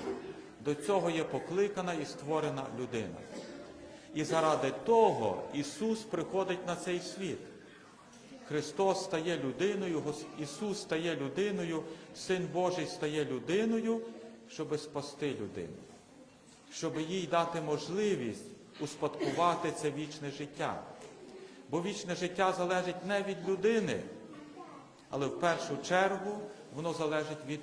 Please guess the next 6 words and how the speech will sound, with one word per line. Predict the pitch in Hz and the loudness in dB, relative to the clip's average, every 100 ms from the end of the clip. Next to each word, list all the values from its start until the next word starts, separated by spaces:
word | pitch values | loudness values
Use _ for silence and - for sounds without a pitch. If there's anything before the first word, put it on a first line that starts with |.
| 117 | -2
Господа. | 165 165 - - 113 95 80 - - - - - - - - - - - - - | 0 0 -2 -4 -2 -2 -4 -10 -16 -16 -18 -20 -20 -20 -20 -20 -20 -20 -20 0
Без | 147 139 - 147 | 2 2 0 2
Бога | 190 214 214 220 - - - - - 135 | 4 6 4 2 0 -6 -10 -12 -8 -6
людина | 156 180 170 160 | 2 2 4 2
не | 156 | 0
може | 156 196 196 - 120 | 0 4 4 2 0